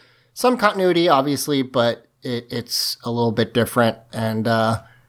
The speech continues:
I'm excited because I, I, I,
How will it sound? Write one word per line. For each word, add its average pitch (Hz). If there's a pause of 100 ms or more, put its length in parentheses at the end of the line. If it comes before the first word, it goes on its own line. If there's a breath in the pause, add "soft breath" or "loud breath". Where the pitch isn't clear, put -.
(140 soft breath)
I'm 120
excited 180
because 147
I, 220 (1040)
I, 165
I, 185